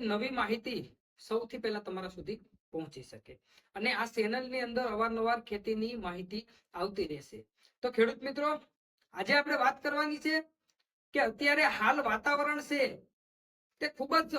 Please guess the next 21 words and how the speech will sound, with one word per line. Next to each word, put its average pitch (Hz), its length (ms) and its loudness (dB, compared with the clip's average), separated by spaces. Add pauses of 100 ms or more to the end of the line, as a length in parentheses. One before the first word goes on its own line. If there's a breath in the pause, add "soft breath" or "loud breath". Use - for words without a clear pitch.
અતિ 277 220 0
ભયંકર 277 500 -2
અત્યારે 262 320 -2
ગરમીવાળું 233 540 0
વાતાવરણ 196 420 -6
છે. 156 140 -20 (460)
અને 262 140 4
હાલ 240 260 8
આ 233 160 6
વાતાવરણની 285 640 4
અંદર 285 140 4
આપણા 254 380 4
વિસ્તારની 277 520 4
અંદર 262 220 2
ઘણા 226 320 0
સમયથી 226 340 -2
આજે 214 200 0
વરસાદ 220 280 -4
પણ 196 240 -4
નથી 180 240 -6
પડ્યો. 143 300 -8